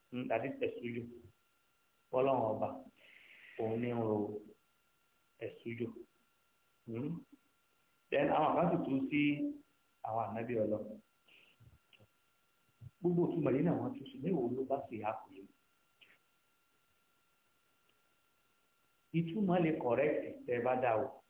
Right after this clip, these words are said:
Ṣùgbọ́n kó tó tẹ́ bá wo sì yá kù tí a ti lò, táwọn kan máa lọ ń bẹ̀ tó kàn. Òun ni Ibn Taymiyyah rahimahullah ta'ala bí kọ́jú máa sọ ìtàsílẹ̀ pé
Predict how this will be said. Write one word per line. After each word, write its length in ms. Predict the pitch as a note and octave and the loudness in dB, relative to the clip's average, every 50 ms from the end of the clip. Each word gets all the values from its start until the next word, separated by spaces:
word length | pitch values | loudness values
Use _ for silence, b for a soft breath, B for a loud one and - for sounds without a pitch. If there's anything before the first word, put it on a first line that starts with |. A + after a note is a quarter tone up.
| _ _ _ _ _ _ _ _ _ _ _ _ _ | _ _ _ _ _ _ _ _ _ _ _ _ _
Ṣùgbọ́n 340 | _ - - C3 B2+ C#3 E3 | _ -4 -4 -2 0 2 2
kó 80 | E3+ E3+ | 2 2
tó 80 | D#3 D3+ | 2 2
tẹ́ 160 | E3 D#3+ D3+ | 2 2 4
bá 80 | D3 D#3 | 4 4
wo 100 | D3 C3+ C3 | 4 4 2
sì 140 | - - - | 0 -2 -2
yá 160 | A#2 B2+ C#3 D#3+ - - | 0 2 2 2 2 0
kù 140 | - A#2 A2 | -2 -4 -6
tí 200 | - - - C3 C3 C3+ C3+ C3+ - - - - | -8 -10 -10 -4 -2 -2 -2 -2 -4 -6 -6 -6
a 120 | - C#3 - | -4 -4 -4
ti 200 | - - - A#2 A2+ A2+ | -4 -6 -8 -6 -6 -4
lò, 160 | G#2+ G#2 G#2 G#2+ A2 - - _ _ _ _ _ _ _ _ _ | -4 -4 -4 -4 -6 -8 -12 _ _ _ _ _ _ _ _ _
táwọn 300 | - D#3+ D#3+ C#3+ C3 B2 A2 - | 0 2 2 4 2 0 0 -4
kan 160 | - B2 B2+ | -4 -6 -4
máa 160 | C3+ C#3 C#3 C#3 | -2 -2 0 0
lọ 200 | B2+ A2+ A2+ A#2 | 0 0 -2 -2
ń 80 | B2 B2 B2+ | -4 -4 -4
bẹ̀ 160 | B2+ B2 - - - - - - _ _ _ _ _ _ _ _ _ - | -4 -4 -4 -6 -14 -20 -20 -20 _ _ _ _ _ _ _ _ _ 0
tó 40 | C3 | 0
kàn. 220 | C3 C3 C3 C3+ - - - - - - _ _ _ _ _ _ _ | 0 0 -4 -8 -12 -12 -14 -14 -16 -18 _ _ _ _ _ _ _
Òun 160 | - B2 B2 C3 | -2 0 0 2
ni 120 | C3 C3 C3 | 2 0 0
Ibn 260 | C3+ C3 B2+ B2+ B2+ - | 0 0 -4 -2 -2 -2
Taymiyyah 340 | - B2 A#2+ B2 D3+ D#3 C#3 | -2 -2 -4 -2 0 0 0
rahimahullah 460 | B2 C3 C3+ C#3 C3+ B2 A#2+ C3 C3 | 0 -2 -2 -2 -2 -2 0 0 0
ta'ala 220 | A#2 B2+ A#2+ A#2+ A#2 | 0 -2 -4 -4 -6
bí 80 | A#2 A2+ | -6 -8
kọ́jú 240 | A#2 A#2 A2+ - - | -8 -6 -6 -6 -4
máa 120 | C3+ B2+ B2+ | -4 -6 -6
sọ 100 | - C3+ | -6 -8
ìtàsílẹ̀ 440 | B2+ - A2+ A2+ - C3+ B2+ A2+ - | -8 -8 -10 -10 -6 -4 -4 -2 -2
pé 100 | B2 | -2